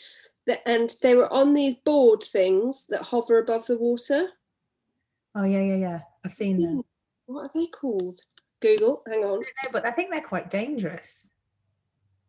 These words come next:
Speaker 1: The board
Speaker 2: Also,
Speaker 1: that
Speaker 2: you're dis-, you're doing them a disservice. They might not have children. They might not even be
Speaker 1: They
Speaker 2: married.
Speaker 1: might not have children,
Speaker 2: They
Speaker 1: but we
Speaker 2: might,
Speaker 1: just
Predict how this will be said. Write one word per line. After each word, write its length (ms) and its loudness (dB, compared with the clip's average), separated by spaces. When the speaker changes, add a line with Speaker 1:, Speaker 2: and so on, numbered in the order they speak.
Speaker 1:
The 80 -14
board 340 0
Speaker 2:
Also, 60 2
Speaker 1:
that 100 0
Speaker 2:
you're 400 -2
dis-, 20 -20
you're 140 4
doing 100 0
them 160 -2
a 60 0
disservice. 580 -2
They 120 -2
might 220 0
not 200 -4
have 120 -8
children. 420 -14
They 60 -8
might 160 -8
not 140 -12
even 160 -14
be 80 -16
Speaker 1:
They 60 -12
Speaker 2:
married. 140 -2
Speaker 1:
might 160 4
not 160 0
have 80 -18
children, 300 -2
Speaker 2:
They 40 0
Speaker 1:
but 80 -2
we 60 2
Speaker 2:
might, 100 2
Speaker 1:
just 140 -4